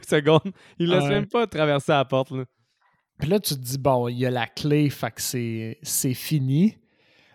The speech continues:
Speaker 2: Mais tu te rappelles qu'il faut qu'il remplisse certaines conditions, right ? Fait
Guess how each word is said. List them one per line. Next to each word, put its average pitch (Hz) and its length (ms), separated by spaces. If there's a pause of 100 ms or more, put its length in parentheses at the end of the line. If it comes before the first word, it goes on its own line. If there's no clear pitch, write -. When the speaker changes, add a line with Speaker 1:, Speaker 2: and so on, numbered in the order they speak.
(140)
Speaker 2:
Mais 160 720
tu - 120
te - 120
rappelles 147 380
qu'il - 120
faut 143 140
qu'il 131 280
remplisse 123 320
certaines 131 400
conditions, 123 760
right ? 117 420 (840)
Fait 123 160